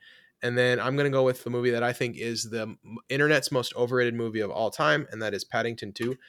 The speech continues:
a very enjoyable kids film, but nothing more than that, and I don't get why you guys like it so much. Uh, <laughs> it's like, doesn't, doesn't make any sense to me. Like, I'm like, yeah, that was a fun one. That was cute. So, yeah, I don't,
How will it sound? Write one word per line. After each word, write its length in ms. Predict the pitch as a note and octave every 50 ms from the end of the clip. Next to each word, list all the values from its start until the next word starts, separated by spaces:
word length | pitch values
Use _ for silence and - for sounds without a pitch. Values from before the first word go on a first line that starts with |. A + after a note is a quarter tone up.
| - _ - -
a 60 | A#2
very 260 | A#2 C3+ C#3 C#3+ C#3
enjoyable 480 | B2+ B2 A2+ B2 B2 B2+ B2+ A#2 A2 G2
kids 260 | - - B2 B2+ -
film, 320 | - C#3+ C3+ C3+ C#3 C3+ C3
but 140 | - A2 D#2
nothing 320 | F#2 A#2+ A2+ - B2+ A2+ G#2+
more 200 | G2+ G2+ G#2+ A2
than 120 | A#2+ A#2+
that, 220 | A#2+ A#2+ B2 -
and 80 | - G2+
I 80 | F#2 F2+
don't 260 | - G#2+ G#2 F#2 G2
get 160 | F#2+ D#2 -
why 100 | G2 F#2+
you 120 | G2 F#2
guys 200 | F2 F#2 F2 -
like 180 | - F2 E2 -
it 100 | E2+ - -
so 300 | - - - F#2 E2+ E2+
much. 440 | E2 D2+ C2+ C2 - - - - _ _ - F#2
Uh, 140 | F#2 F2 - - - _ _ _ _ - - -
<laughs> 480 | - - - - - - - - - -
it's 160 | C3+ - -
like, 160 | D#3+ D3+ D3
doesn't, 260 | E3 D#3+ - D#3 C3+ - - - - -
doesn't 240 | C#3+ C#3+ D#3 D#3 D3+
make 220 | D3+ D3 C#3 -
any 200 | C3 C3+ C3+ C3+
sense 280 | B2 - C3+ B2+ A#2+ -
to 80 | - A2+
me. 80 | G#2+
Like, 140 | G#2 G#2+ -
I'm 120 | C3 C3
like, 200 | C#3+ C#3 C3 - - - - _ _ -
yeah, 80 | - F4+ G4+
that 80 | D#4
was 120 | D#4 F#4+ F#4+
a 60 | F#4+
fun 280 | - G3 F3 E3+ F3+ F#3
one. 180 | G3 A3 D#4 D#4 - _ -
That 60 | D#4+
was 120 | E4+ E4
cute. 380 | - - G3 F3 F#3+ A3+ - - - _ _ _ _ -
So, 360 | - - A2+ G#2+ F#2+ G2 - - _ _ _ _ _ _ _ _ -
yeah, 220 | F#2+ F#2 F2 F#2
I 20 | G2
don't, 120 | - -